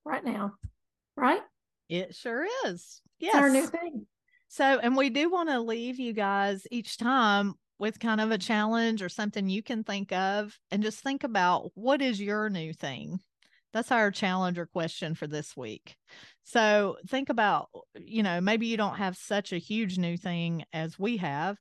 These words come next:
Speaker 2: just newly retired. Maybe it's some little thing, maybe it's some goal you've been wanting to reach,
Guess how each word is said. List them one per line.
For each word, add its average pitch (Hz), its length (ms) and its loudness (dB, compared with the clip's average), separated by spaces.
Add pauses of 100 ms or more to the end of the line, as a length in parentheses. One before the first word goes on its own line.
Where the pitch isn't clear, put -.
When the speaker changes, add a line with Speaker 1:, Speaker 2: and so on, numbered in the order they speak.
(140)
Speaker 2:
just - 260 -10
newly 175 320 -2
retired. 160 600 -6 (180)
Maybe 185 200 -4
it's - 140 -6
some 180 280 -2
little 190 220 -2
thing, 208 380 2
maybe 180 240 0
it's - 120 -8
some 190 220 0
goal 175 320 0
you've 202 240 -6 (600)
been 202 160 4
wanting 208 300 2
to 202 80 0
reach, 208 440 -4